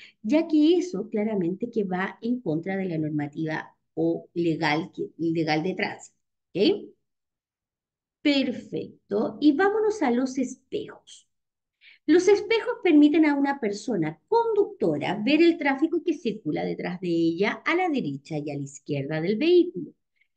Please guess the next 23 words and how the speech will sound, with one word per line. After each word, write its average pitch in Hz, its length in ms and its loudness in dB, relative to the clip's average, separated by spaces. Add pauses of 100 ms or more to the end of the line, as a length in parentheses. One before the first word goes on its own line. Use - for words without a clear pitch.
La 370 160 6
mayoría 381 460 8
de 440 120 4
los 359 200 2
espejos 262 480 -4
laterales 226 720 -4
son 196 240 -4
convexos, 240 920 -4 (480)
por 214 160 8
lo 208 120 6
que 208 100 2
las 196 220 0
imágenes 277 600 2
se 339 100 0
visualizan 233 680 -2
más 226 180 -4
lejanas 233 500 -4
de 302 120 -4
lo 277 100 -8
que 240 80 -10
están 185 260 -6
en 165 160 -4
realidad. 135 440 -8